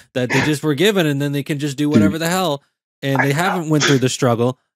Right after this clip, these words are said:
Speaker 1: And you can tell in their, the way that they are. You know what
Speaker 2: Yep.
Speaker 1: I'm saying? It's like, you
Speaker 2: Yep.
Speaker 1: can tell there's a little bit of narcissism in there. There's a little bit of, because they didn't get humbled.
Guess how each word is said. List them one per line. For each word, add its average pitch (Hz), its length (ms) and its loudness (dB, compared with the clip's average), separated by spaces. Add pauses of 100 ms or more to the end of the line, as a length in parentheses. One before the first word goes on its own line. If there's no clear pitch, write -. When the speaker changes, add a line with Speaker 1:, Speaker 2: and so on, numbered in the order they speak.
Speaker 1:
And 190 180 0
you 247 100 2
can 220 200 0
tell 226 300 2
in 233 200 2
their, 202 200 4
the 175 240 0
way 165 300 4
that 202 200 -2
they 196 140 2
are. 233 340 -4 (420)
You 156 100 0
know 190 60 0
what 143 120 4
Speaker 2:
Yep. 123 100 6
Speaker 1:
I'm 135 40 2
saying? 302 300 -4 (280)
It's 160 240 0
like, 160 180 4
you 120 80 4
Speaker 2:
Yep. - 100 2
Speaker 1:
can 190 160 -2
tell 226 320 -6
there's 185 140 0
a 160 40 -2
little 147 160 -4
bit 190 140 -6
of 190 60 -2
narcissism 190 760 -2
in 180 80 -2
there. 185 240 0 (240)
There's 127 120 -4
a 139 60 0
little 151 240 0
bit 165 140 0
of, 151 100 -4
because 160 320 0
they 170 140 2
didn't 160 380 0
get 196 140 2
humbled. 214 460 -4